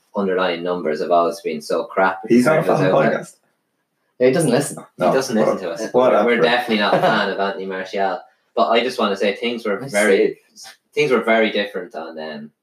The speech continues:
Speaker 1: on Sunday. Andy, Anthony Martial, zero point nine six X G I, eight penalty touches, four attempts, two shots in the back, eh, two shots in the box, one big chan-, one big chance. Looks like he could be Solskjaer's number nine. Like, if, if the underlying numbers can match his output, eh,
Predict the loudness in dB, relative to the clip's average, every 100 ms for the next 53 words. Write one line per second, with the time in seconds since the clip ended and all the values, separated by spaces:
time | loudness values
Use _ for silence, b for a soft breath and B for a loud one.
0 | _ -18 -14 -16 -10 -10 -8 -10 -14 _
1 | _ _ _ -4 0 0 0 -2 0 -2
2 | -2 0 2 0 -6 _ _ 2 2 2
3 | -2 -2 -2 -2 -4 -6 -4 -6 -6 -4
4 | -2 -2 -4 -2 0 0 -2 -4 -4 -6
5 | -8 -8 -8 -10 -10 -20 _ _ 4 4
6 | 2 -2 -6 -8 -14 -6 -6 -2 -2 -4
7 | -8 -6 -6 -6 -10 _ _ -12 -12 B
8 | B -4 0 0 -2 -6 -4 -4 -4 -14
9 | _ _ 0 0 2 -2 -4 -6 -8 -8
10 | _ -2 0 2 -2 -4 -8 -8 -12 -20
11 | _ _ _ _ 0 2 2 0 0 -2
12 | -2 -2 -2 -4 -2 -4 -4 -6 -8 -6
13 | -4 -4 -6 -10 _ -4 0 0 0 2
14 | 4 4 4 4 2 0 -2 -2 -2 -2
15 | -4 -2 -2 0 -4 -6 -10